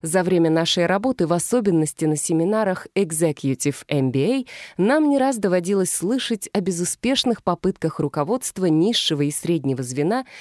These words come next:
коренным образом изменить организационную структуру. Слишком часто генеральные директора предпочитают идти по накатанному пути.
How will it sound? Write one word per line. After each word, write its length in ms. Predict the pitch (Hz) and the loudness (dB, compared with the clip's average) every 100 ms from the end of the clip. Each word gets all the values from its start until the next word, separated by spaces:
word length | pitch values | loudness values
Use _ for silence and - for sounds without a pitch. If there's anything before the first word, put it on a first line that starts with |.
| - - - | -20 -18 -2
коренным 500 | 277 277 285 285 262 | 2 4 4 4 4
образом 460 | 277 294 254 277 | 4 2 2 2
изменить 500 | 247 202 190 190 240 | 2 2 4 2 0
организационную 840 | 277 233 254 214 208 - 160 156 165 | -2 0 0 0 -4 0 0 2 0
структуру. 600 | - 196 - 151 127 - _ _ _ - | -2 -6 -4 -4 -4 -6 _ _ _ -8
Слишком 580 | - 220 226 - 214 202 | -2 0 0 2 0 0
часто 420 | - 240 226 175 | 0 0 0 -2
генеральные 560 | 160 196 196 233 190 | 0 2 2 2 2
директора 580 | 156 170 165 - 185 262 | 2 0 -2 -2 0 0
предпочитают 880 | 269 202 - 196 - 214 269 262 - - | 0 -2 -2 -6 -4 0 0 0 -2 -4
идти 400 | 220 - 233 269 | -6 -4 -4 -2
по 160 | 247 | 0
накатанному 760 | 233 208 - 214 - 202 196 190 | 0 0 0 -2 2 2 2 0
пути. 480 | - 180 - 143 | 0 -2 -2 -4